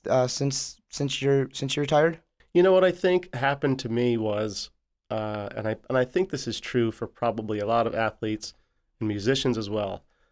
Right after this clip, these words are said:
Speaker 2: I think when it wears off for you and you're not a fan anymore, as well as a professional athlete, you need to continue to be a fan to wanna be engaged and really get the joy out of it.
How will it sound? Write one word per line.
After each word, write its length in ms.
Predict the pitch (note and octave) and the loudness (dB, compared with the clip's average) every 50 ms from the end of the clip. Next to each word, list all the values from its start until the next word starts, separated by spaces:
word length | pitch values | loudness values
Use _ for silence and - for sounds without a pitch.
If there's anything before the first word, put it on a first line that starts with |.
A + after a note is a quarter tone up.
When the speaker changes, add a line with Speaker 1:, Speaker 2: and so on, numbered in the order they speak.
| _ _ _ _ _ _ _ _ _ _ _ _ - | _ _ _ _ _ _ _ _ _ _ _ _ -6
Speaker 2:
I 100 | - B2 | -4 -4
think 440 | A#2+ - - - F#3 F#3 F#3 F3+ - | -4 -4 0 4 6 6 6 4 2
when 340 | - A#2 B2 A#2 B2+ C3 B2 | -4 -6 0 2 4 4 4
it 100 | B2+ - | 4 2
wears 400 | A#2+ A#2 C3+ D3 D3 D3 A#2+ A#2 | 2 2 4 4 4 4 4 4
off 220 | B2+ B2 B2+ B2 | 2 2 2 0
for 100 | - - | -2 0
you 240 | C3 B2+ A#2+ B2 B2 | 0 2 2 2 2
and 160 | A2+ A2+ A2+ | 0 -2 -2
you're 140 | A2+ A2 A2 | -2 -2 -2
not 340 | A2+ A#2 B2 C3 C#3+ C3+ - | 0 2 2 2 0 -2 -4
a 120 | - G#2+ - | -6 -12 -12
fan 560 | - - - - C3 A#2+ A#2 A#2 B2+ B2+ C3+ | -12 -18 -6 0 2 4 4 4 4 4 4
anymore, 600 | C#3 C#3 D3+ D3+ D3+ D#3 D#3+ E3 E3 E3 F3 - _ _ _ _ _ _ _ _ _ _ _ _ - A#2+ | 2 2 2 2 2 4 4 4 4 0 -2 -8 _ _ _ _ _ _ _ _ _ _ _ _ -4 -2
as 120 | A2+ G2 | -2 -2
well 360 | G2+ G2 A#2 A#2+ C3 C#3+ D3+ | 0 2 4 4 4 4 4
as 100 | D#3+ D#3 | 2 2
a 80 | D#3+ D#3+ | 0 -2
professional 540 | D#3+ - - D#3+ D3+ D3 - - D3+ D3+ D3+ | -6 -6 -6 -4 -4 -4 -4 -6 -4 -4 -4
athlete, 420 | D3+ D3+ - E3 D#3+ D#3 D3+ - _ _ _ _ _ _ - - | -4 -4 -4 -4 -4 -4 -4 -8 _ _ _ _ _ _ -6 0
you 80 | C3 | 4
need 140 | C#3+ E3 D#3+ | 4 4 4
to 60 | D3+ | 4
continue 440 | - D3 C3+ - - D3+ C#3+ C#3+ C#3 | 0 -4 -4 -2 0 0 2 2 2
to 80 | C3 A#2 | 2 2
be 160 | B2+ B2 A2 | 2 0 -2
a 40 | - | -2
fan 520 | - - B2 A#2+ A#2 A#2 A#2 A#2 A2 A2+ _ _ _ | -2 0 2 4 4 4 2 0 -2 -6 _ _ _
to 100 | - - | -8 -6
wanna 300 | G#2+ G2+ G#2+ A2 A2 G#2+ | -2 0 2 2 2 0
be 180 | G2 A2+ G#2+ G2+ | -2 -2 -4 -4
engaged 540 | G2 G2 G2 G#2 G2+ G2+ G2+ F#2+ - - - | -4 -6 -4 -4 -2 -2 -4 -4 -8 -12 -10
and 160 | - G#2 G2 G2 | -10 -10 -8 -6
really 320 | G#2 G#2+ G#2+ G#2 G#2+ G#2+ | -6 -4 -4 -4 -4 -6
get 200 | G2+ G#2 G2 - | -6 -8 -10 -10
the 80 | G2 F#2+ | -12 -12
joy 400 | - - - G#2 G#2 G#2+ G2+ F#2 | -10 -8 -6 -2 -2 0 0 -2
out 160 | F2 E2+ - | -4 -6 -10
of 100 | E2 E2+ | -12 -14
it. 200 | E2 - - | -16 -18 -20